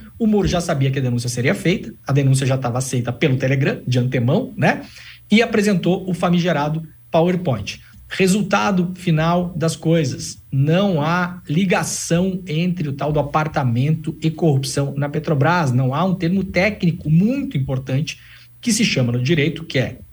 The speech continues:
executado no Brasil, chamado quiprocó, que é o que o Deltan não queria, não encontrou, né? O que é que o Lula deu em troca do apartamento? O Deltan não conseguiu encontrar isso. Tanto que o próprio Deltan falou para o Moro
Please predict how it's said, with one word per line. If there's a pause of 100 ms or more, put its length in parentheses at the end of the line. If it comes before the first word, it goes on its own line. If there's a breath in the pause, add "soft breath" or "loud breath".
executado
no
Brasil,
chamado (480 loud breath)
quiprocó, (240 loud breath)
que
é
o
que
o
Deltan
não
queria,
não
encontrou,
né?
O
que
é
que
o
Lula
deu
em
troca
do
apartamento?
O
Deltan
não
conseguiu
encontrar
isso. (400 loud breath)
Tanto
que
o
próprio
Deltan
falou
para
o
Moro